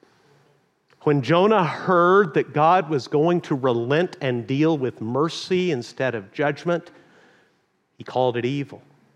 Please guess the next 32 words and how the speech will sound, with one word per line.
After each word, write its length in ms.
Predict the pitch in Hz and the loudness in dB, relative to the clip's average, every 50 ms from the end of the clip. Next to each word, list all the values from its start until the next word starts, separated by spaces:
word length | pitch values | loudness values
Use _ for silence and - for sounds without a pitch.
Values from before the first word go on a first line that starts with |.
| _ _ _ _ _ _ _ _ _ _ _ _ _ _ _ _ _ _ _ _ _ _ _ _ _ _ _ _ _ _ _ _ | _ _ _ _ _ _ _ _ _ _ _ _ _ _ _ _ _ _ _ _ _ _ _ _ _ _ _ _ _ _ _ _
He 180 | _ - 147 139 | _ -2 -2 0
was 200 | 131 127 - - | 0 0 -2 -2
displeased. 760 | 131 117 - - - - 135 135 127 110 101 95 - - - | -6 -6 -6 -6 -6 -2 -2 0 0 0 -4 -6 -8 -8 -8
It's 140 | 123 - - | -8 -6 -8
a 60 | 113 | -6
Hebrew 440 | 95 147 170 165 135 143 135 127 120 | -2 0 0 0 0 0 0 0 0
expression. 600 | 110 - - - - 123 107 - - - 101 95 | -4 -8 -12 -8 -8 -8 -6 -8 -12 -14 -14 -12
He's 200 | 107 117 - - | -12 -10 -4 -2
not 160 | 139 143 139 | -2 -2 -2
attributing 720 | 123 - - - 147 147 131 143 139 131 131 120 117 120 - | -4 -6 -6 -2 -2 -2 0 0 -2 -2 -2 -4 -4 -6 -6
evil 320 | 139 139 139 117 117 113 | -4 -4 -4 -4 -6 -10
to 120 | - 120 104 | -10 -10 -8
God. 360 | 95 117 110 104 98 98 98 | -6 -4 -4 -4 -4 -6 -8
It 100 | - - | -10 -10
means 260 | 117 123 120 120 - - | -6 -6 -6 -6 -6 -10
that 80 | 117 | -20
he's 300 | - - 117 101 - - _ - | -16 -16 -16 -16 -16 -18 _ -6
very, 420 | 135 139 131 127 127 120 117 110 - - - - - - _ - | -2 0 0 2 0 0 -2 -4 -6 -12 -20 -20 -20 -20 _ -12
very 440 | 123 131 131 117 117 113 107 101 - - | -6 -2 -2 0 0 -2 -2 -4 -6 -8
upset 460 | - 113 - - - - 127 123 117 | -10 -10 -10 -10 -8 -6 -4 -4 -4
about 280 | 110 92 107 101 98 95 | -4 -6 -8 -10 -10 -10
it. 100 | 104 - | -14 -14
He 280 | - 135 139 139 135 | -6 -4 -2 0 0
is 160 | 120 110 - - - | -2 -2 -4 -8 -2
actually 560 | 143 139 131 - - - - 127 127 113 110 - - - - - - - - - | -2 -2 -2 -2 -6 -8 -4 -4 -4 -4 -4 -10 -18 -20 -20 -20 -20 -20 -18 -6
angry 480 | - 127 127 127 127 120 120 117 107 107 | -2 0 0 0 0 0 -2 -2 -4 -4
about 320 | 104 - 101 95 90 90 | -4 -6 -8 -10 -10 -12
it. 180 | - - _ - - _ _ _ - | -16 -18 _ -20 -20 _ _ _ -6
And 140 | 123 127 120 | -4 -4 -4
here, 400 | 107 127 147 151 156 165 165 156 | -2 0 0 2 4 2 2 0
the 100 | 139 117 | -2 -6
strangest 720 | - - - 135 135 143 147 143 147 139 - - - - | -8 -6 -4 0 2 2 2 2 0 -4 -4 -8 -16 -18